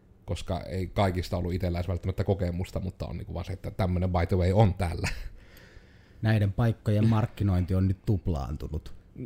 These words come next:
Speaker 2: tämän yhden
Speaker 1: No oikeastaan
Speaker 2: jakson.
Speaker 1: joo, sillä otannolla, että varmaan niinku uskallan väittää, että kymmenet ihmiset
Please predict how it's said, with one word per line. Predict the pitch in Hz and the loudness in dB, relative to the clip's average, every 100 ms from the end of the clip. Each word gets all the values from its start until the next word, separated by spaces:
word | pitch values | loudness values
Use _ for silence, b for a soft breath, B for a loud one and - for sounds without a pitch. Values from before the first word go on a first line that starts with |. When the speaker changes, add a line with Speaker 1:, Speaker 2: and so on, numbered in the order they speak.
| - - - | -12 -14 -10
Speaker 2:
tämän | 82 80 85 | -6 -4 -2
yhden | 82 | -2
Speaker 1:
No | 104 | 2
oikeastaan | 156 123 127 - 139 | 4 4 4 4 2
Speaker 2:
jakson. | 135 135 | 4 6
Speaker 1:
joo, | 120 | 6
sillä | 110 120 113 | 6 6 6
otannolla, | 107 101 107 107 | 4 6 6 4
että | 110 | 4
varmaan | 131 127 113 101 95 | 4 6 6 6 4
niinku | 98 - 117 | 0 0 -2
uskallan | - 110 101 | 2 2 4
väittää, | 101 101 - 95 | 4 2 0 -6
että | 90 | -4
kymmenet | 95 120 117 107 98 92 | -2 4 6 6 4 0
ihmiset | 98 95 95 87 90 - | 0 0 0 0 -4 -8